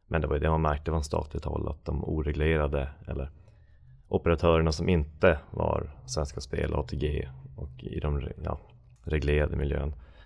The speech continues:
de tog stora marknadsandelar. Så det är därför man valde att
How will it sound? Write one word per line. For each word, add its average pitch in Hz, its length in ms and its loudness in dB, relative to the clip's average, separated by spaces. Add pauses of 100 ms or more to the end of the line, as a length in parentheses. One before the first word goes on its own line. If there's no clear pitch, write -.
(240)
de 82 280 2
tog 82 280 0
stora 78 240 -2
marknadsandelar. 76 800 0 (240)
Så - 60 -8
det 76 80 -2
är 73 40 -2
därför 73 320 0
man - 260 -2
valde - 260 -2
att - 340 -12